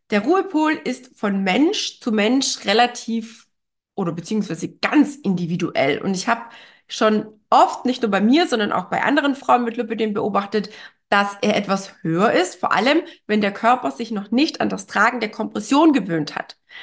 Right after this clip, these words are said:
Das ist vollkommen normal. Auch der Blutdruck kann zu Beginn etwas höher sein.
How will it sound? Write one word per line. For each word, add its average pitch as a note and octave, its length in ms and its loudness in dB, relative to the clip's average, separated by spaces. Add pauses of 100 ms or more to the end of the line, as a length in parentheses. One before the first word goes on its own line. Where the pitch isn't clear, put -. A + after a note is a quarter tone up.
(120)
Das A3+ 180 -4
ist - 340 -4
vollkommen C#4+ 800 4
normal. A3+ 680 0
Auch A#3+ 160 -2
der B3 160 0
Blutdruck C4 580 -2 (260)
kann C#4+ 280 0
zu B3+ 140 -10
Beginn C4+ 540 -4
etwas A#3+ 400 -6
höher B3 240 2
sein. - 420 -8